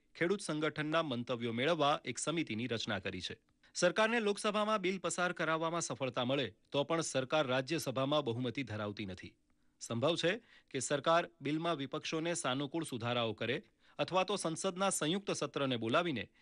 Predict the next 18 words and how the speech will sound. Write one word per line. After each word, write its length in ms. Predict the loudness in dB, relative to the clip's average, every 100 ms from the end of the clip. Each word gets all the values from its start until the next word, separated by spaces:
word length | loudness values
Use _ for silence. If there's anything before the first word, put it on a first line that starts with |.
| _
બિલ 200 | -2 0
પસાર 340 | 0 0 0 0
કરવા 280 | -2 -2
પ્રયાસ 340 | -2 -2 -4 -4
કરી 180 | -6 -8
શકે 260 | -10 -10
છે. 140 | -12 -12 -16 -20 -20 -20 -20 -20 -20 -6
વિરોધ 240 | 2 2 2
પક્ષોના 460 | -2 -2 2 4 4 2
આ 60 |
તેવર 320 | 0 0 0 2
વચ્ચે 440 | 0 2 0 0 -4
સરકાર 520 | -2 0 4 2 2 -6 -16 0
આગળ 260 | 2 2 0
કેવા 340 | 0 2 2
વ્યૂહો 300 | 2 0 0
અપનાવે 340 | 0 0 2 0
છે 220 | 0 -2